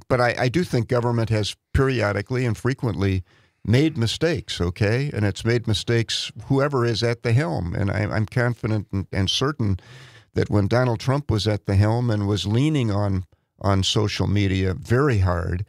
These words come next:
was bringing lawsuits against social media when they didn't kowtow to, uh, what he wanted them to be presenting or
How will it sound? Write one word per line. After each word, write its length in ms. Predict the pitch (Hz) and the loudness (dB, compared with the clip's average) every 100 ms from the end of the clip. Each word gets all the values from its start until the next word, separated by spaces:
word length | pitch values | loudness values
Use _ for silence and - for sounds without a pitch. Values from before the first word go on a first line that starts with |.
| - - _ | -14 -20 _
was 160 | 110 - | -2 0
bringing 300 | 135 143 110 | 2 2 2
lawsuits 760 | 104 127 143 - 110 98 - | 2 2 0 -2 -2 -2 -2
against 480 | 104 95 110 98 - | -2 0 0 -2 -4
social 380 | - 117 101 104 | 0 0 0 0
media 500 | 101 113 104 104 98 | 2 2 0 -2 -2
when 200 | 101 107 | 0 0
they 120 | 101 | 0
didn't 340 | 95 117 104 - | 0 0 -2 -2
kowtow 640 | 107 120 - 107 98 95 - | 0 0 -2 0 0 -2 -2
to, 360 | 104 95 92 - _ _ - | -2 0 0 -4 _ _ -6
uh, 200 | - 87 | -2 0
what 400 | 90 - 110 104 | -2 0 0 2
he 120 | 117 | 0
wanted 420 | 101 113 131 107 | 0 0 0 0
them 220 | 98 110 101 | 0 0 0
to 120 | 98 | 0
be 160 | 104 | -2
presenting 840 | 101 98 82 110 156 87 82 92 113 | 0 0 0 0 0 -2 -2 -2 -4
or 320 | - 92 92 | -2 0 0